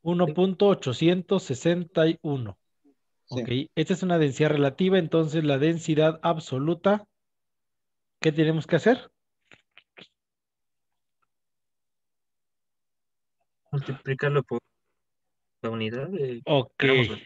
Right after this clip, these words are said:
Speaker 1: Excelente. La densidad relativa multiplicada por la densidad del agua,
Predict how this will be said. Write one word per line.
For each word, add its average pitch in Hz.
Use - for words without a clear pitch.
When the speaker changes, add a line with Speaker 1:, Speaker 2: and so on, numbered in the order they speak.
Speaker 1:
Excelente. 139
La 127
densidad 135
relativa 185
multiplicada 160
por 127
la 123
densidad 131
del 156
agua, 196